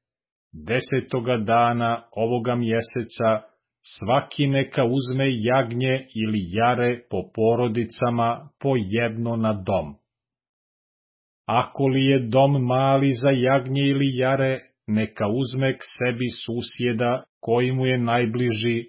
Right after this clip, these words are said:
s onoliko duša koliko treba da mogu pojesti jagnje ili jare. A jagnje ili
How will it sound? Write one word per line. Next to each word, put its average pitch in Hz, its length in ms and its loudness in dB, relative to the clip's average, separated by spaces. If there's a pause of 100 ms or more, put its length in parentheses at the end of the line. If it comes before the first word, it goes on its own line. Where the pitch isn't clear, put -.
(380)
s - 180 -8
onoliko 131 600 2
duša 131 840 0
koliko 127 520 -2
treba 120 600 -2
da 101 260 -6
mogu 117 580 0
pojesti 110 840 0
jagnje 104 600 -2
ili 107 280 -2 (100)
jare. 82 440 -4 (1300)
A 107 120 0
jagnje 131 600 0
ili 139 260 2